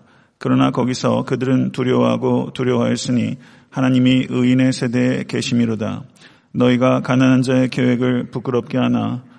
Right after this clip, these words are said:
오직 여호와는 그의 피난처가 되시도다. 이스라엘의 구원이 시온에서 나오기를 원하도다.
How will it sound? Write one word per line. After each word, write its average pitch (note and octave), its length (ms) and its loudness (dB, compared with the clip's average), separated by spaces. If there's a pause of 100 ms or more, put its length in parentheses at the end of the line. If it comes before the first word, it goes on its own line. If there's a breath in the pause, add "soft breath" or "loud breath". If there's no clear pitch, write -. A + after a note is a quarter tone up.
(120)
오직 B2 460 -2
여호와는 A#2+ 540 0
그의 A#2+ 240 0
피난처가 C3 800 -2
되시도다. A2 720 -6 (540 loud breath)
이스라엘의 C3+ 560 2
구원이 B2 400 -2
시온에서 C3 720 -2
나오기를 B2 500 0
원하도다. A2+ 840 -4